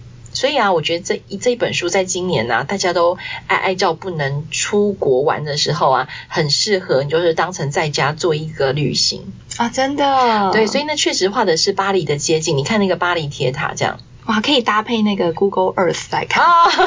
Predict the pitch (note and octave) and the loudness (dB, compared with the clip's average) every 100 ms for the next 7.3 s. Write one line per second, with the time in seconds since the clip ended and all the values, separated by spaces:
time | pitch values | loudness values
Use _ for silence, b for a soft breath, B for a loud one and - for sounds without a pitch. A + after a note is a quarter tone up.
0 | G#4+ G#4 G4 - F#4+ F#4+ A3+ - G#3+ - | 2 0 0 -2 -2 0 0 0 -2 0
1 | - D#3+ - D#3+ A3 G3 G3+ - G#3+ G3 | -2 -2 -2 -2 0 0 0 0 0 2
2 | F3 E3+ E3 - - G3+ E4 G#4+ - E3 | 0 0 -4 -8 -6 -2 0 -2 -2 -2
3 | G#3+ G#3+ F3 F3+ F#3 D3+ D3+ D#3+ E3 D#3 | -2 -2 -2 0 2 0 0 0 2 0
4 | E3 E3 A3 A#3 C#4 E3+ F3+ F#3+ F#3+ B2+ | 0 0 0 0 0 2 2 2 0 -2
5 | C#3+ A3+ F#3 F#3 E3 D#3+ - F3 D3+ - | -2 -2 -2 -2 -2 -2 -2 0 0 -2
6 | F3 D#3 D#3 F3+ B3+ C4 G3+ - G3+ A#2 | 0 0 2 2 2 2 0 0 0 0
7 | C2 - - | 0 -4 -8